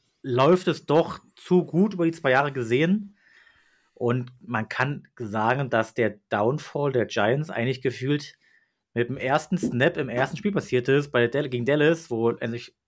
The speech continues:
Andrew Thomas sich verletzt hat, unser Left Tackle. Und Daniel Jones mit einer schlechten O-Line, das,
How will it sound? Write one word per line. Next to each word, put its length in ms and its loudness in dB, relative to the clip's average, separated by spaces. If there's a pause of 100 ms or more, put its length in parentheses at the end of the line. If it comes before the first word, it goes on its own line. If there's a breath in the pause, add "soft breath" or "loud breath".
Andrew 160 -2
Thomas 280 0
sich 120 -6
verletzt 320 0
hat, 80 -2
unser 140 -2
Left 220 -2
Tackle. 460 2 (840)
Und 320 -8 (100)
Daniel 260 2
Jones 340 2
mit 120 -6
einer 80 -2
schlechten 360 -2
O-Line, 600 0
das, 280 -4